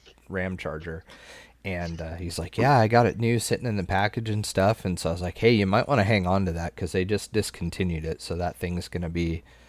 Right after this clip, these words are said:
you know, something special to have at some point." So he was bummed out, but at the same time, he was like, "Oh, cool, I got <laughs> something rad to hang on to that's not gonna be around much longer."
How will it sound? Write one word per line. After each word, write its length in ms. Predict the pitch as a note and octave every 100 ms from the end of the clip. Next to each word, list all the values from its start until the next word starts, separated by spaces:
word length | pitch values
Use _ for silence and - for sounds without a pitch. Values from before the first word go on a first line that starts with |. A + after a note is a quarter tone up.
| - - _
you 80 | -
know, 220 | E2+ E2 -
something 580 | - A2+ F#2+ F#2 F2+ E2+
special 480 | - - F#2+ - F2
to 80 | E2
have 260 | F#2 F2+
at 140 | F2 -
some 240 | F2 F2
point." 420 | - E2+ E2 -
So 320 | - F2 E2+ F#2 - - - -
he 80 | D#3
was 140 | C#3+ G#2+
bummed 360 | A2 A2 G2
out, 260 | G#2 F#2+ F#2
but 120 | G2
at 100 | D#2
the 80 | F#2
same 260 | - F#2
time, 320 | F2+ F#2 F#2 F2
he 80 | F2
was 140 | -
like, 240 | F#2+ F2+
"Oh, 220 | G2 F#2 F2+
cool, 360 | - G2+ F2+
I 80 | F2+
got 200 | G2+ -
<laughs> 80 | -
something 220 | - G2+
rad 240 | F#2+ F2 F#2+
to 80 |
hang 160 | F2+ F#2
on 220 | F#2 F#2+
to 180 | - F2+
that's 200 | F2 -
not 180 | F#2 -
gonna 120 | F#2+
be 120 | F#2 F#2
around 280 | F2+ F#2
much 200 | F2 F2
longer." 380 | F#2 F#2 F#2+ F#2